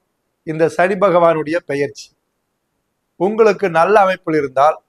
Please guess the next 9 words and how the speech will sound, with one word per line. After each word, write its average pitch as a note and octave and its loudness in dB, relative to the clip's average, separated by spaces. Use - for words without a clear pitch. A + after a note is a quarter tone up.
பல F#3 2
அதிர்ஷ்டமான E3+ 0
சம்பவங்கள் D#3 -2
உங்களுக்கு C#3+ -6
ஏற்படும். B2 -8
இந்த F#3 -2
சனி F3+ -2
பகவானுடைய F3+ 0
பார்வையில E3 2